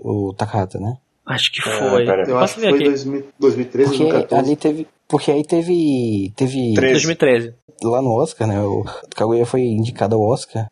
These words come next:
Speaker 1: e, e aí sempre tem aquele, aquele bate-papo com os, os diretores, né? Com os produtores,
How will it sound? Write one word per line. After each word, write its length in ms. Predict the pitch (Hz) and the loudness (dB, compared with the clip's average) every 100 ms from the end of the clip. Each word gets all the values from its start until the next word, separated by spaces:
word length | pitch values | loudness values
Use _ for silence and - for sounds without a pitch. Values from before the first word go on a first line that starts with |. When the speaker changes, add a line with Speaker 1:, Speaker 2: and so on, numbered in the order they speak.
| - | -4
Speaker 1:
e, 760 | 117 110 110 107 107 104 90 - | 0 2 0 -2 -4 -6 -6 -4
e 80 | 127 | -2
aí 220 | 113 123 | 0 0
sempre 240 | - 123 | -2 -4
tem 160 | - 110 | -2 -2
aquele, 560 | 107 117 117 107 87 90 104 _ | -2 0 0 -2 -6 -12 -16 _
aquele 200 | 110 104 | -4 -2
bate-papo 720 | - - - - - - - - | -2 -6 -8 -8 -6 -8 -12 0
com 80 | 120 | 0
os, 480 | 117 107 - - - - | 0 -4 -8 -10 -10 -10
os 80 | 113 | -8
diretores, 580 | 113 123 107 104 117 131 | -2 0 0 0 0 2
né? 80 | 120 | -2
Com 60 | 110 | -4
os 80 | - | -2
produtores, 600 | 113 104 107 120 131 | -2 -2 0 0 -2